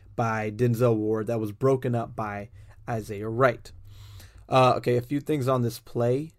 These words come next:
So there was pressure, but Dwayne did have enough time here. So for one, he's got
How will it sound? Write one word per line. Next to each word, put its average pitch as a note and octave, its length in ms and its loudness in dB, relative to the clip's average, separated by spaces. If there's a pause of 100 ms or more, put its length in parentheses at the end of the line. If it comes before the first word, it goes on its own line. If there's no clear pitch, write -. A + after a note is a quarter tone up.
(140)
So A2+ 600 4 (340)
there D3 120 6
was F3+ 200 6
pressure, B2+ 640 2 (1080)
but B2+ 300 4
Dwayne D#3+ 380 4
did D3+ 160 6
have C#3 200 2
enough C3+ 240 0
time C3 380 -2
here. C3+ 380 0 (480)
So C#3 240 0
for C#3 160 -2
one, D3 180 2
he's C3 200 -2
got A#2+ 340 2